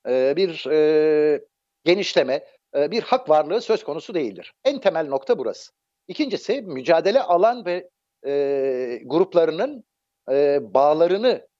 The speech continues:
e, sağlayabilmek. Yani hem birbirleriyle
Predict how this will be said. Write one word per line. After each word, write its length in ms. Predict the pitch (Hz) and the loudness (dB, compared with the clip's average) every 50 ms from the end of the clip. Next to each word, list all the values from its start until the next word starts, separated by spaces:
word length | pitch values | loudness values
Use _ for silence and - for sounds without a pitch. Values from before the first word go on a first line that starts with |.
| _ - - | _ -8 -4
e, 720 | 139 135 139 139 139 135 131 135 127 123 127 110 113 107 104 101 - - - - - - - _ _ _ _ _ _ _ _ _ _ _ _ _ _ _ _ _ _ _ _ _ _ _ _ _ _ _ _ _ _ _ _ _ _ _ _ _ _ | -2 -2 0 0 0 -2 -2 -2 -2 -4 -4 -6 -8 -10 -12 -14 -16 -16 -18 -20 -20 -20 -20 _ _ _ _ _ _ _ _ _ _ _ _ _ _ _ _ _ _ _ _ _ _ _ _ _ _ _ _ _ _ _ _ _ _ _ _ _ _
sağlayabilmek. 680 | _ - 165 165 143 147 147 139 123 131 120 117 113 - | _ 2 2 2 2 2 0 0 0 -2 -4 -4 -2 0
Yani 180 | 156 156 135 | 0 0 0
hem 180 | 120 165 202 180 | -2 -4 -4 -4
birbirleriyle 760 | 156 180 170 165 151 170 170 185 269 294 214 185 214 - | -4 -4 -4 -2 0 0 0 0 0 0 0 -2 -2 -2